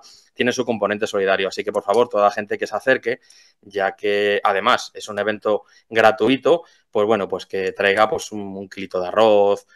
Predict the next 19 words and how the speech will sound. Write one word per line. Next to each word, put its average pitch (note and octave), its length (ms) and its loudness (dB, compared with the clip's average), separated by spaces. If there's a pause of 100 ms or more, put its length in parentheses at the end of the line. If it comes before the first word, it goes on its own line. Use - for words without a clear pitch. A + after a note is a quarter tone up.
(260)
o G#2+ 180 4
unas G#2+ 340 0
conservas A#2+ 760 6
o G2+ 280 2
leche, A#2+ 280 0
bueno, G#2+ 220 -2
lo G2+ 100 -2
que G#2+ 260 2
buenamente C#3 500 0
pueda, D#3 380 2 (280)
pues A2 160 -2
será, B2 420 6
eh, G2 460 -2
bien G#2+ 160 -2
recibido B2+ 680 0 (140)
e D#3 140 6
irá D3 400 4 (380)
el G#2+ 160 -10
día B2+ 280 2